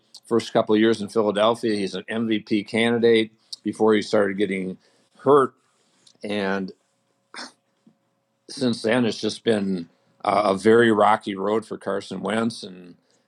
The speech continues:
in Indianapolis, it, he flamed out. In Washington, not good. And, and now he's on the street.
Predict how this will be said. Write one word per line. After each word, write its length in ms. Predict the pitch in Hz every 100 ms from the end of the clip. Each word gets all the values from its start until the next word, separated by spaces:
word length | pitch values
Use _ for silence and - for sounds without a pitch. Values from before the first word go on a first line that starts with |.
| -
in 160 | 98
Indianapolis, 880 | 98 101 90 120 104 120 120 120 -
it, 120 | 104 -
he 280 | - 104 107
flamed 440 | - 110 117 117
out. 280 | 110 110 110
In 240 | 87 78
Washington, 640 | 78 92 117 120 104 110 107
not 260 | 107 107
good. 460 | 98 113 113 110 107 _ _ _ _ _
And, 240 | 95 104 113
and 160 | 110
now 220 | 98 104
he's 260 | 107 107 98
on 180 | 101 98
the 80 | 92
street. 580 | - 127 131 113 -